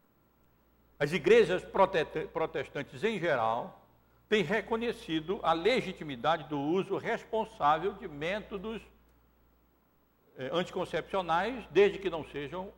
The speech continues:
abortivos. Isso, na verdade, começou a fazer parte das deci-, de decisões oficiais de denominações protestantes a partir de mil novecentos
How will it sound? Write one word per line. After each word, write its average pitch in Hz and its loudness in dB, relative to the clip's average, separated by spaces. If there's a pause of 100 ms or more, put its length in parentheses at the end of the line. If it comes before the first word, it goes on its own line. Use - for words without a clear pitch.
(140)
abortivos. 139 -6 (1400)
Isso, 139 -6 (760)
na 135 0
verdade, 135 -2 (840)
começou 143 2
a 127 6
fazer 123 -4
parte - 0
das 123 -6
deci-, 180 0
de 131 -10
decisões 123 -6
oficiais 151 -6 (100)
de 107 -16
denominações 120 -8
protestantes 160 -12
a 170 -10
partir 143 -12 (560)
de 117 -12
mil 139 -6
novecentos 120 -12